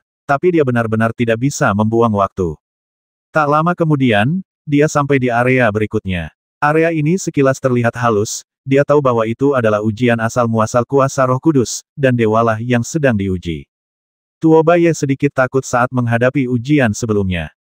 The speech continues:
Namun kini ia bersemangat untuk mengikuti tes tersebut karena manfaat yang didapatnya. Sinar kekuatan asli setara dengan nilai harta karun tingkat dewa tertinggi. Dia mengintegrasikan banyak kekuatan asli ke dalam bagian tersebut, dan manfaat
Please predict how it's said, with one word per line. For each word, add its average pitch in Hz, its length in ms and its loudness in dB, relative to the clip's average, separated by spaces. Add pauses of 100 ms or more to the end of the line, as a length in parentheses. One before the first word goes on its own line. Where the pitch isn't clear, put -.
(240)
Namun 156 400 0
kini 156 240 0
ia 147 160 2
bersemangat 127 560 -2
untuk 127 240 -2
mengikuti 123 400 0
tes 143 240 -2
tersebut 131 400 -2
karena 131 400 0
manfaat 127 560 0
yang 107 160 0
didapatnya. 95 640 -2 (720)
Sinar 175 400 0
kekuatan 143 480 0
asli 135 320 0
setara 120 320 0
dengan 113 240 0
nilai 117 240 0
harta 131 320 -2
karun 127 320 0
tingkat 147 320 0
dewa 117 320 2
tertinggi. 90 580 -6 (460)
Dia 160 240 2
mengintegrasikan 139 800 0
banyak 123 320 2
kekuatan 123 480 0
asli 147 240 -2
ke - 80 -2
dalam 110 240 2
bagian 107 400 0
tersebut, 139 400 0 (320)
dan 139 140 2
manfaat 123 400 0